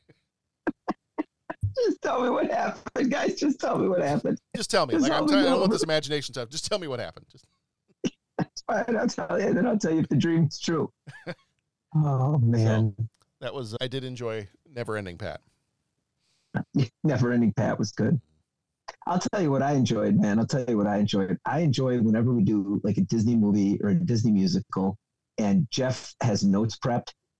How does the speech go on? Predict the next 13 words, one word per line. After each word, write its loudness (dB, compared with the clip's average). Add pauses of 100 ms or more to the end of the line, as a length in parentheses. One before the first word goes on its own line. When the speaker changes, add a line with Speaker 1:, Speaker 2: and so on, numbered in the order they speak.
Speaker 2:
and 2
it 4
is 0
so, -2 (120)
it 0
is 2
like 0
an 2
education 0 (340)
on 0
that -2
topic -2
matter. 0